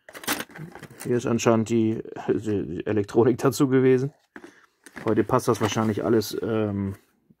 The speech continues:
in Stecknadelkopf. Und Ersatzteile und so weiter. Also da lässt sich theoretisch noch mal mindestens einer draus bauen. Ich glaub, ein oder zwei habe ich auch noch als Bausatz liegen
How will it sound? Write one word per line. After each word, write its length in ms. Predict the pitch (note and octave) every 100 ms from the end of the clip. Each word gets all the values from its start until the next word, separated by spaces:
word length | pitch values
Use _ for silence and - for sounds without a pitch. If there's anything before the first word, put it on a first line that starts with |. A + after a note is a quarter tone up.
| _
in 100 | G#2+
Stecknadelkopf. 880 | G#2 B2+ - G2+ F#2 F2+ A#2+ - - _ - - - - - - - - _ _ _ _ -
Und 340 | B2 B2+ C3+
Ersatzteile 920 | A2 A#2+ D3 - C3+ C3+ C3+ C#3 C#3
und 160 | - A#2+
so 160 | B2 G#2
weiter. 260 | F#2 D#2+
Also 160 | D#2+ G2+
da 80 | G2+
lässt 240 | C#3 -
sich 160 | D#3 -
theoretisch 540 | C#3+ C#3 D#3 F3+ -
noch 120 | D3+
mal 160 | C3+ C3 - - - - - - - -
mindestens 400 | C#3+ F#3+ E3+ E3
einer 260 | A2+ C#3+ D3
draus 220 | A#2 A#2
bauen. 420 | - B2 F3 A#3 - _ _ _ -
Ich 60 | -
glaub, 220 | - -
ein 160 | C3 C3+
oder 120 | A#2+
zwei 240 | - C#3
habe 140 | C3 B2
ich 60 |
auch 60 | B2
noch 120 | A#2
als 140 | G#2
Bausatz 420 | - B2 E3 D#3+ -
liegen 300 | F3 F#3